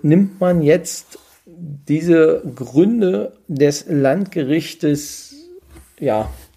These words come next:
für sich, sind die vollkommen verständlich und vollkommen klar.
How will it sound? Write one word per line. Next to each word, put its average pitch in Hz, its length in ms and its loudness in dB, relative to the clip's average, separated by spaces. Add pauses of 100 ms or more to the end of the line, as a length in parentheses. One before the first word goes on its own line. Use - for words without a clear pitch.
(920)
für 143 240 -2
sich, 147 460 -2 (360)
sind 139 300 -6
die 135 80 -6
vollkommen 139 960 0
verständlich 135 720 -8
und 131 120 -12
vollkommen 131 520 -4
klar. - 440 -10